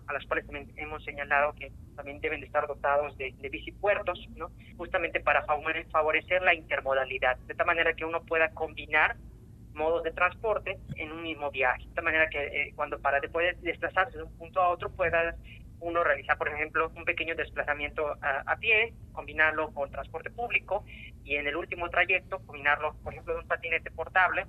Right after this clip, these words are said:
o de una bici portable, ¿no? Que puedas incluso de-, llevarlo a la unidad de transporte público para desplazarse en el último trayecto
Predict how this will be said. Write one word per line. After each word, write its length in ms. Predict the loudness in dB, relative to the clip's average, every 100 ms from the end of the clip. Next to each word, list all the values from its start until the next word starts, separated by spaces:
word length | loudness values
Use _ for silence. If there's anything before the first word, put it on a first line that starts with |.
| -4
o 120 | -4
de 60 | 2
una 120 | 2
bici 320 | 0 -10 -12
portable, 560 | -8 -4 2 2 2 -8 -12 -18 -18 -16
¿no? 120 | -14 -14
Que 100 | -6
puedas 280 | 0 0 -2
incluso 420 | -10 -8 -8 -8
de-, 140 | -8
llevarlo 440 | 0 4 4 4 0
a 80 | 0
la 100 | -4
unidad 200 | -2 -2
de 100 | -4
transporte 320 | -12 -14 -12
público 480 | -6 -4 -2 -2 -4 -16 -14 -16 -10
para 200 | -6 -6
desplazarse 560 | -6 -4 2 2 2
en 80 | -6
el 100 | -4
último 320 | -6 -6 -6 0
trayecto 540 | 2 2 -2 -4